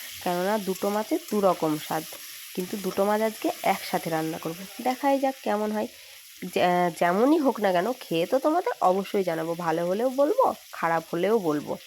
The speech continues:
আসলে কি বলো তো, সোনামার বাবা ওলকপি খেতে ভীষণ ভালোবাসে, আর ও আবার বাটা মাছ খাবে, ওর জন্য বাটা মাছ এনেছে। তো আবার ভাবছি ওলকপি দিয়ে বাটা মাছ করব, আবার এই মাছটা আলু দিয়ে করব, তার থেকে বরং একসাথেই করি। দেখাই যাক আজকে কেমন হয় খেতে।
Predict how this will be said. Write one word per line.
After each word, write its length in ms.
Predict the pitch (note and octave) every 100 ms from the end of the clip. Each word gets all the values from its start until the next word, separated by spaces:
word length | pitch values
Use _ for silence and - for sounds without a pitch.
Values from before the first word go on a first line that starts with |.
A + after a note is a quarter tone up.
| - - - -
আসলে 280 | - A3 A#3+
কি 100 | B3
বলো 220 | B3 B3
তো, 120 | B3 D#4+ - - - -
সোনামার 460 | - G3 G3 G#3 A3
বাবা 240 | A3+ B3+ F4+ F#4+ - - -
ওলকপি 380 | F#3+ G3 G3+ G#3
খেতে 240 | A3+ C4 E4+
ভীষণ 320 | C4+ G3+ G3
ভালোবাসে, 500 | F3+ C#3+ C3+ C3 - - - - - -
আর 200 | F#3 F#3
ও 60 | -
আবার 200 | B3 B3+
বাটা 260 | A#3 A3+ A#3
মাছ 160 | A3+ A3+
খাবে, 220 | - G3+ G3 -
ওর 120 | A3
জন্য 180 | A#3 A#3
বাটা 300 | G#3+ G3 A3+
মাছ 180 | A3 G#3
এনেছে। 320 | G3 F#3+ F#3+ G#3+ - - - -
তো 40 |
আবার 160 | C4 C4
ভাবছি 320 | C4 C4 A#3+ C4+
ওলকপি 420 | B3+ B3 C4 B3+
দিয়ে 160 | C4+
বাটা 220 | B3 A#3+ B3+
মাছ 160 | B3+
করব, 220 | - C4 C4
আবার 240 | A#3+ A#3 C4
এই 120 | C4
মাছটা 320 | C4 C4 C4+
আলু 140 | B3 A#3+
দিয়ে 180 | C4+ D4+
করব, 200 | A4+ E4 G3
তার 200 | G3 -
থেকে 140 | - B3+
বরং 200 | C4+ F4+ -
একসাথেই 460 | G3+ - A3+ A3 A3
করি। 140 | E3+ E3+
দেখাই 460 | F3 F#3+ G3 C4 C4
যাক 180 | C4+ B3
আজকে 240 | A3 A#3
কেমন 400 | A#3 G3+ G3 G#3+
হয় 200 | A3+ G#3+
খেতে। 260 | G#3 G#3 A3